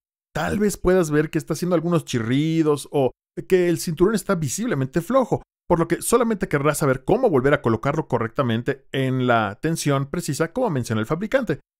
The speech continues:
No es un problema, es bastante fácil. Vamos a acercarnos aquí y les mostraré cómo ajustar esto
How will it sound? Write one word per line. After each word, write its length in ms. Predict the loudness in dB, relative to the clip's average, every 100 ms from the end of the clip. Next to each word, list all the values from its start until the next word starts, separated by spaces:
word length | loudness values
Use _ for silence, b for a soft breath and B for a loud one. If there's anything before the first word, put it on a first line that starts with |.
| -4
No 140 | -2
es 80 | 0
un 60 | 2
problema, 400 | 2 2 0 -2
es 160 | -2 0
bastante 480 | -2 -4 -8 -4
fácil. 340 | 0 0 0 -6 _ _ -2
Vamos 240 | 0 0
a 20 | 0
acercarnos 440 | -2 2 2 2
aquí 200 | -4 -4
y 100 | -4
les 160 | -2 -2
mostraré 300 | -2 0 0
cómo 180 | 0 -2
ajustar 340 | -4 0 2
esto 280 | 2 0